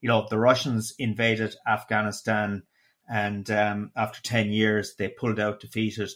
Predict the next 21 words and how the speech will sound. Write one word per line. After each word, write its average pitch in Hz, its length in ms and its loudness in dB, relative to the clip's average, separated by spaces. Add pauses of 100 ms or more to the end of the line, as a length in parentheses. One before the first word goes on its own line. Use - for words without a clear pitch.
The 110 60 -16
States 120 440 0
has 110 140 -6
been 107 200 -2
in 104 100 -4
Afghanistan 107 720 -2
for - 80 -20
the - 60 -8
last 101 320 0
twenty 117 300 0
years. 104 520 0 (400)
They 113 120 2
have 110 180 0
now 110 320 2
basically 107 560 -2
pulled 107 320 -2
out 104 240 0 (480)
defeated. 107 560 -4 (560)
Um, 104 420 -2
we 104 180 -2
have 104 320 4